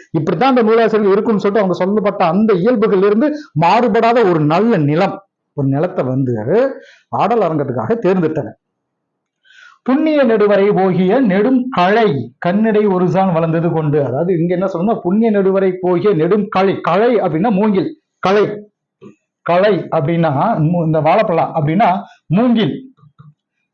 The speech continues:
மூங்கில் அப்படிங்கிறது மைண்ட்ல வச்சுக்கோங்க. மூங்கிலுக்கு சில ஸ்பெஷல்ஸ் எல்லாம் இருக்கு, நான் சொல்றேன் அப்புறம். புண்ணிய நெடுவரை போகிய நெடும் களை, களைன்னா மூங்கில், கண்ணிடை, கண் அப்படின்னா கணு, கண்ணிடை, இந்த இடத்துல சொல்லக்கூடியது வந்து கணு, கணு.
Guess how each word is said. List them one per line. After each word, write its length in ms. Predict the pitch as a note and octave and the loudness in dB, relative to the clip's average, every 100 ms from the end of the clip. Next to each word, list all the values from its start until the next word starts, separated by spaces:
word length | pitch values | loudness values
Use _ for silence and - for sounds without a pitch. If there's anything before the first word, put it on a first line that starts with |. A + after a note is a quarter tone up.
| _ _ | _ _
மூங்கில் 680 | D3+ G#3 F#3 G3 F#3+ C3 C3+ | -2 0 2 2 0 -2 -4
அப்படிங்கிறது 420 | D#3 D3+ D#3 D#3 | -4 -2 0 0
மைண்ட்ல 280 | G#3 F3 E3 | 0 0 0
வச்சுக்கோங்க. 320 | - D3+ D3+ B3 C#4 - _ _ - | -2 -2 0 0 -2 -8 _ _ -2
மூங்கிலுக்கு 340 | F#3 A3 F#3+ | 0 0 0
சில 180 | G3+ E3+ | -2 -2
ஸ்பெஷல்ஸ் 460 | D3+ - D#3 E3+ D3+ | -4 -6 -6 -6 -4
எல்லாம் 120 | C#3+ | -4
இருக்கு, 180 | B2 B2+ | -4 -4
நான் 80 | A#2+ | -4
சொல்றேன் 260 | C#3+ A2+ | -6 -8
அப்புறம். 200 | G#2+ B2 - - _ | -10 -16 -20 -20 _
புண்ணிய 320 | G3+ C4+ C#4 | 0 2 2
நெடுவரை 400 | A3+ G3 G3 F3+ | 2 2 2 2
போகிய 340 | F3 E3 G#3 | 2 2 2
நெடும் 340 | F#3+ F3 G#3 - | 2 2 0 -2
களை, 320 | - E3+ G3+ | 0 2 2
களைன்னா 480 | C#3 E3+ F#3+ F#3 F3 | 0 0 0 0 0
மூங்கில், 420 | E3 D#3+ C4 D4+ - _ | 0 0 0 -2 -10 _
கண்ணிடை, 640 | G#3+ B3 D#4 B3+ F#3 - | 0 2 2 2 0 -2
கண் 320 | - B3+ A3 | -2 -2 -2
அப்படின்னா 380 | - E3 A3+ A#3 - | -4 -2 0 -2 -2
கணு, 400 | G#3+ C4+ D#3+ - _ _ _ | 0 0 -2 -6 _ _ _
கண்ணிடை, 640 | G3+ A#3+ C#4 A3+ G#3 - | -2 0 2 2 2 2
இந்த 160 | F3+ | 0
இடத்துல 180 | F#3 A3+ G3+ | 0 -2 -2
சொல்லக்கூடியது 480 | F#3+ F#3 F3 E3+ F#3 | -2 -2 0 0 0
வந்து 180 | C4 - | -2 -2
கணு, 400 | A#3 B3+ G3 - - _ _ _ _ _ _ - | 0 2 0 -4 -12 _ _ _ _ _ _ -2
கணு. 320 | A3+ A#3 - | 0 0 -2